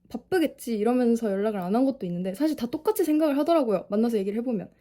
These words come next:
그래서 저는 제가 열심히 연락을 해보기로 마음을 먹었습니다. 하지만 곧 있으면 시험 기간이기 때문에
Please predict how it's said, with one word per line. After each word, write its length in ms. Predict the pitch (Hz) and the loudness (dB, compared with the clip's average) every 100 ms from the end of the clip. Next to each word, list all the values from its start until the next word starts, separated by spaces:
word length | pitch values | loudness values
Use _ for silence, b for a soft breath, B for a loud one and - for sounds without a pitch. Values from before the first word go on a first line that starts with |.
| b b - | b b 2
그래서 420 | 294 311 269 180 | 4 6 4 2
저는 320 | - 233 220 | 0 2 2
제가 500 | 220 208 214 185 - _ _ _ _ - | 0 -2 0 -2 -6 _ _ _ _ -4
열심히 400 | 214 220 277 247 | 2 2 4 2
연락을 320 | 190 196 214 | 2 0 -2
해보기로 580 | 240 247 247 196 185 170 _ b b b b 208 | -2 -2 0 0 -4 -8 _ b b b b -4
마음을 180 | 214 | -2
먹었습니다. 720 | 190 190 220 190 175 180 180 _ | 0 -2 -4 -4 -4 -6 -8 _
하지만 520 | - 277 269 285 359 - | -10 -2 0 0 -2 -6
곧 180 | - 214 | -6 -4
있으면 320 | 208 202 196 | -4 -4 -4
시험 240 | 202 320 311 | -2 -2 -2
기간이기 340 | 233 196 185 | -4 -4 -4
때문에 680 | 190 185 196 240 220 180 | -8 -6 -2 -2 -2 -4